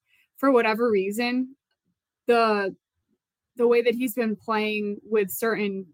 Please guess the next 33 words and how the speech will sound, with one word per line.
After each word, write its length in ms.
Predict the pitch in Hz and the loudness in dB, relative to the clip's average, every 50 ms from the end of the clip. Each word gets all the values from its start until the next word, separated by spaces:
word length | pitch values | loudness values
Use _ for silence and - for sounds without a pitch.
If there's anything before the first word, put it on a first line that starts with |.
| _ _ _ _ - | _ _ _ _ -6
next 240 | 233 226 226 - - | -4 -4 -4 -4 -6
to 80 | 240 | -6
certain 280 | - 240 226 190 208 202 | -2 -2 -2 -2 -2 -4
players 300 | - 226 220 220 214 - | -2 -2 0 0 0 0
hasn't 320 | 220 190 196 202 214 185 | 0 -4 -2 -2 -4 -6
looked 200 | 185 190 - - | -8 -10 -8 -8
as 120 | 185 185 - | -8 -8 -8
good 300 | - 185 180 175 208 - _ _ _ _ _ _ - | -8 -10 -10 -10 -12 -16 _ _ _ _ _ _ -12
as 140 | - 190 185 | -10 -8 -8
with 140 | 190 - | -8 -6
others. 360 | - 202 208 202 196 196 208 214 | -4 -4 -4 -4 -4 -4 -4 -4
And 280 | 190 180 175 175 - | -6 -6 -6 -8 -8
when 160 | 185 202 202 | -6 -6 -6
he 100 | 196 202 | -6 -6
had 220 | 196 190 202 220 240 | -4 -2 0 0 2
him 120 | 247 247 | 0 0
playing 200 | 262 247 226 226 | 0 -2 -2 -2
next 180 | 226 220 - - | -2 -4 -4 -6
to 80 | 214 | -8
Pastrnak, 520 | 208 214 202 202 208 - 202 208 190 196 - | -4 -2 -2 -2 -2 -4 -6 -4 -4 -6 -6
it 100 | - 175 | -8 -8
looked 220 | 190 185 - _ - | -8 -8 -8 _ -2
good. 320 | 208 202 202 196 202 220 214 - _ - 370 359 285 - - 190 | -2 0 0 -2 -2 -4 -4 -8 _ -20 -20 -20 -20 -14 -6 -4
Um, 340 | 185 180 175 180 180 202 - | -2 -2 -2 -2 -4 -2 -2
but 160 | 226 226 - | -2 0 2
you, 240 | 254 254 247 240 214 | 2 4 4 4 4
you 140 | 254 240 214 | 2 -2 -2
probably 380 | 269 226 226 233 233 240 233 | 0 0 2 4 4 4 4
don't 180 | 226 226 226 277 | 4 4 2 2
have 140 | 240 233 220 | 0 0 0
the 80 | 214 | 0
luxury. 400 | 214 208 208 202 - - 220 202 | 0 0 0 -2 0 2 2 4
Every, 180 | 233 247 294 | 4 2 0